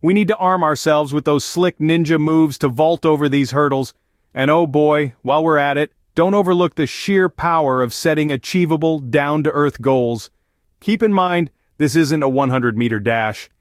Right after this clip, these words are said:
it's a full-blown marathon. It's less about the resolution itself,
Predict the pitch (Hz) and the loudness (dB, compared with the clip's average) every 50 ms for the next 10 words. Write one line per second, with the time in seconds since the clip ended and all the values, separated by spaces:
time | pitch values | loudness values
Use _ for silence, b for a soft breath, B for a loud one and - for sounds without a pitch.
0 | _ _ - 151 139 - 139 113 - _ - 139 131 135 123 113 123 120 113 113 | _ _ -6 -4 -2 -2 -2 -4 -4 _ -2 0 0 0 0 -2 -2 -2 0 0
1 | 110 107 107 104 101 98 95 - - 101 95 92 90 87 - _ _ _ - - | 0 0 0 -2 -2 -2 -4 -4 -6 -6 -6 -6 -8 -10 -14 _ _ _ -6 -4
2 | 151 - - 160 165 185 190 175 - 190 151 156 147 143 - - 120 117 127 127 | -4 -4 -4 -2 0 0 0 0 -2 -2 -2 0 -2 -2 -2 -4 -2 0 0 0
3 | 120 117 127 120 127 131 131 - - 131 127 120 - - - 127 110 101 95 - | 0 0 -2 0 0 0 0 0 -2 -2 -2 -2 -4 -4 -2 -2 0 -2 -2 -6
4 | - _ | -10 _